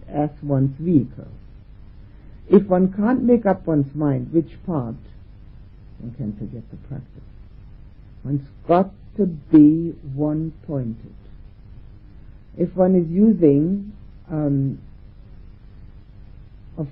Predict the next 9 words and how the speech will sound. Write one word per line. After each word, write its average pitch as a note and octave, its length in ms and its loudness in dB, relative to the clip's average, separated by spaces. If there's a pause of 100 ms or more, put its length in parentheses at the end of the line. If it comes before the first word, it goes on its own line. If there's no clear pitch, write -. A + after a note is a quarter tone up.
course, E3 220 2 (180)
all G3 200 6
the G3+ 120 2
instructions, C3+ 720 -4 (140)
but C#3 200 0
one G3 640 0 (100)
aspect G3+ 600 -10 (720)
of E3 180 0 (200)
the C3+ 360 4